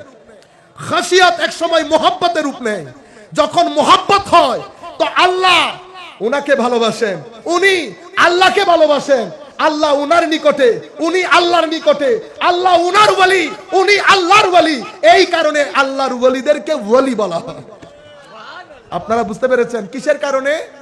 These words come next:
নৈকট্যের কারণে। কিসের কারণে? নৈকট্যের কারণে, মহব্বতের কারণে। যেহেতু মহব্বত জমে যায়, আমার আল্লাহ ডাক দিয়ে বলেন, "আমি অমুক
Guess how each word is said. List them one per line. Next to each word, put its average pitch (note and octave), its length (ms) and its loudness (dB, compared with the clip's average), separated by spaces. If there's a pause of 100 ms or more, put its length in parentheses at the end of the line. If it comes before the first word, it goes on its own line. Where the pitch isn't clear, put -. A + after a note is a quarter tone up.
(260)
নৈকট্যের B3+ 720 -2
কারণে। E3 460 -4 (180)
কিসের B3+ 280 -4
কারণে? B3+ 440 -2 (480)
নৈকট্যের G#3 640 -8
কারণে, E3 380 -12 (320)
মহব্বতের B3+ 600 -2
কারণে। F#3+ 340 -6
যেহেতু B3 320 -2
মহব্বত C#4 440 -6
জমে A#3+ 220 -4
যায়, G3 260 -4 (260)
আমার C4+ 220 -2
আল্লাহ C4 240 0
ডাক F4+ 440 0
দিয়ে E4+ 180 2
বলেন, C4 440 0 (320)
"আমি D4 200 -2
অমুক F#4+ 260 2